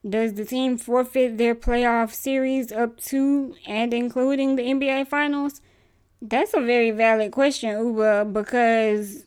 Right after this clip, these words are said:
we're already seeing teams have to add additional players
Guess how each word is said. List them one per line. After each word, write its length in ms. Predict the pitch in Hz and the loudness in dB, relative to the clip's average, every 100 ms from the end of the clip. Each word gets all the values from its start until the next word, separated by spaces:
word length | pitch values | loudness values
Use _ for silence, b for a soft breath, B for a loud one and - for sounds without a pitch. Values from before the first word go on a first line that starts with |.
| - | -10
we're 240 | 226 233 | -2 2
already 400 | 269 240 233 226 | 4 4 4 0
seeing 340 | 214 240 226 214 | -4 -4 -4 -4
teams 460 | 262 254 233 214 | -2 0 0 -2
have 220 | 233 226 | -4 -4
to 220 | 226 160 190 | -4 -6 0
add 440 | 214 214 202 175 b b b - | 2 2 0 -4 b b b -4
additional 580 | 220 220 240 240 214 202 | -2 0 0 -2 -4 -4
players 600 | 233 233 220 208 196 | 0 2 4 2 -2